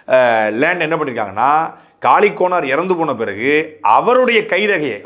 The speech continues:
பார்த்துருக்காங்க. யார் யாரெல்லாம் இங்க வந்து லேண்ட் வச்சிருக்கா, யாரெல்லாம் இப்ப உயிரோட இல்ல அப்படின்னு கணக்கு பண்றது. காளி கோனாருடைய உறவினர்கள் நிறைய பேர் இறந்து போயிருக்காங்க.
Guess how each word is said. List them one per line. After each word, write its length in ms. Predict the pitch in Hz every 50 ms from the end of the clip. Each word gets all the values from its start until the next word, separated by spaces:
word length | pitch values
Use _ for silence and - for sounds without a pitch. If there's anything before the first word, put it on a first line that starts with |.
| -
பார்த்துருக்காங்க. 500 | - 160 - 175 196 170 151 135 113 95
யார் 320 | 101 117 135 160 190 214 214
யாரெல்லாம் 540 | 190 180 160 156 143 127 135 160 196 214
இங்க 360 | 214 196 165 156 156 156 151 147
வந்து 260 | 139 143 151 175 185
லேண்ட் 260 | 151 139 139 147 143
வச்சிருக்கா, 420 | 135 - 123 117 110 139 160 190 - - - _ -
யாரெல்லாம் 420 | 120 139 147 156 151 151 165 170 156
இப்ப 40 |
உயிரோட 380 | 135 127 143 160 170 170 160 143
இல்ல 440 | 120 110 113 120 120 113 107 110 -
அப்படின்னு 180 | - 120 135 135
கணக்கு 260 | 127 120 117 107 110
பண்றது. 220 | 101 98 92 98 - - _ _ _ _ _ _
காளி 340 | - 95 95 110 151 170 180
கோனாருடைய 640 | 175 175 170 165 165 160 156 156 151 147 156 180 190
உறவினர்கள் 580 | 185 151 127 139 160 160 170 160 156 160 175
நிறைய 240 | 156 135 147 156 156
பேர் 100 | 156 156
இறந்து 200 | 147 139 147 160
போயிருக்காங்க. 420 | 156 156 147 139 139 127 107 87